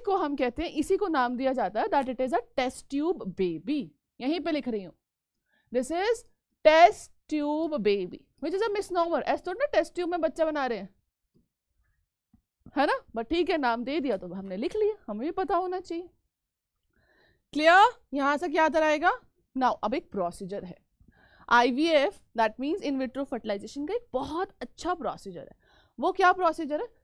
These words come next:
जिन दोनों को फर्टिलाइज करने का। फर्टिलाइज पता है कैसे करते हैं?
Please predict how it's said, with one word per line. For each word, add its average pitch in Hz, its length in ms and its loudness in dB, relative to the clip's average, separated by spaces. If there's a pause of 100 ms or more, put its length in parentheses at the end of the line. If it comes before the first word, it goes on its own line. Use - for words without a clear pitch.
(140)
जिन 320 220 -2
दोनों 349 220 0
को 587 160 4
फर्टिलाइज 269 640 -2
करने - 400 -10
का। - 180 -20 (320)
फर्टिलाइज 277 360 -4
पता 277 180 -6
है 480 80 -2
कैसे 494 220 -4
करते 277 300 -10
हैं? - 100 -18